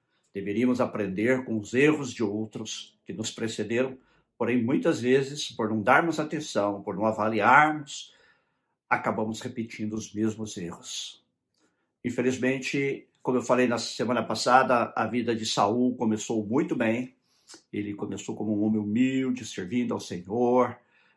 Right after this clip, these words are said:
Ele até se escondeu na hora de ser ungido rei de Israel. Porém, ao longo do tempo, seu coração foi mudando.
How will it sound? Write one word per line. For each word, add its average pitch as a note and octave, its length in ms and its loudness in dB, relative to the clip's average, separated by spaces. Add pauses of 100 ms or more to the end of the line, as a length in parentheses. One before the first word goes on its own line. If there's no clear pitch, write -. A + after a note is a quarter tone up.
Ele - 120 -6
até C3 180 0
se D#3 140 -4
escondeu C#3+ 760 4 (400)
na F2+ 160 -6
hora G#2+ 180 0
de - 80 -12
ser A#2 200 -4
ungido A2+ 720 -2 (420)
rei B2 400 4
de A2+ 180 -6
Israel. G2+ 720 0 (600)
Porém, A2 440 0 (240)
ao A#2 120 2
longo A#2 240 0
do B2+ 160 -4
tempo, G2+ 320 -2
seu A#2 180 -4
coração G#2+ 720 -4
foi G#2+ 560 -4
mudando. A2+ 800 0